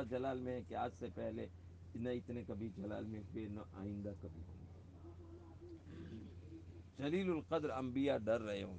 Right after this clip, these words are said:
گے۔ ابراہیم علیہ السلام خلیل اللہ ہے، عیسیٰ روح اللہ ہے، موسیٰ کلیم اللہ ہے، لیکن سب لرز رہے۔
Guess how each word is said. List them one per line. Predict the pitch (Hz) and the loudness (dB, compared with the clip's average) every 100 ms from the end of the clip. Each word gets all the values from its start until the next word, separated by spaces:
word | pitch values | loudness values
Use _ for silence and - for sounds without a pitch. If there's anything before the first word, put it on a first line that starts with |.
| 85 | -8
گے۔ | 82 - 87 - - - - - - - - - - | -10 -10 -12 -12 -12 -12 -12 -12 -12 -12 -12 -8 2
ابراہیم | 131 160 180 214 | 8 10 12 10
علیہ | 190 185 | 10 8
السلام | 180 175 170 | 8 6 6
خلیل | 156 - 135 180 180 | 4 2 6 8 8
اللہ | 160 147 127 101 | 8 8 8 6
ہے، | - - - - - - | 0 -8 -12 -10 -6 4
عیسیٰ | 135 - 190 | 4 10 12
روح | 175 156 - | 12 8 6
اللہ | 185 220 202 170 | 4 10 12 12
ہے، | - 95 - - - - - | 8 -2 -6 -14 -14 -14 -4
موسیٰ | 101 120 - 180 147 | 2 2 8 8 8
کلیم | 127 151 208 | 6 8 8
اللہ | 220 175 147 | 8 10 10
ہے، | 87 - - - - - | 8 -2 -6 -12 -12 -2
لیکن | 123 131 139 | 0 2 2
سب | 143 123 | 4 4
لرز | 104 92 87 | 4 2 0
رہے۔ | 87 87 | -4 -8